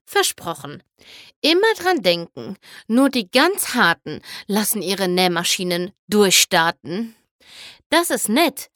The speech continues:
So etwas mag ich.“ Charity entspannte sich ein wenig und lächelte.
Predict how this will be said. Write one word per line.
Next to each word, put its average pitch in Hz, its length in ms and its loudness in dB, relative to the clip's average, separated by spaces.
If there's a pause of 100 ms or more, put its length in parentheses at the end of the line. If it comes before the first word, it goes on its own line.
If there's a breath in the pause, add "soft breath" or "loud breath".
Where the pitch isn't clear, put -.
(140)
So 381 260 -4
etwas 285 400 -6
mag 165 400 -4
ich.“ 170 380 -8 (280 loud breath)
Charity 311 460 2
entspannte 196 540 -2
sich 240 220 -4
ein 202 180 -6
wenig 214 340 -4
und 180 140 -8
lächelte. 165 640 -8